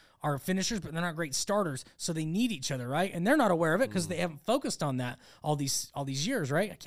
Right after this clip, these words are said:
Speaker 1: remember what book that was,
Speaker 2: That's
Speaker 1: but
Speaker 2: probably the same thing as the visionary and the integrator.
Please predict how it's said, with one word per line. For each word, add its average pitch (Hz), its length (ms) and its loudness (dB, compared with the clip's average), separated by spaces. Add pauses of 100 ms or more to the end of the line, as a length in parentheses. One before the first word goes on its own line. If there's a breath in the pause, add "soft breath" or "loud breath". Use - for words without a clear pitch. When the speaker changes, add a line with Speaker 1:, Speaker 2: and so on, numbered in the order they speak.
Speaker 1:
remember 220 180 -8
what 139 120 -10
book 180 180 -6
that 127 180 -8
was, 117 240 -4
Speaker 2:
That's 131 120 -4
Speaker 1:
but 131 80 0
Speaker 2:
probably 196 460 -4
the 110 140 -8
same 123 320 -6
thing 120 240 -8
as 98 180 -8
the 98 500 -10 (320)
visionary 113 540 -6
and 101 100 -8
the 101 120 -8
integrator. 120 480 -6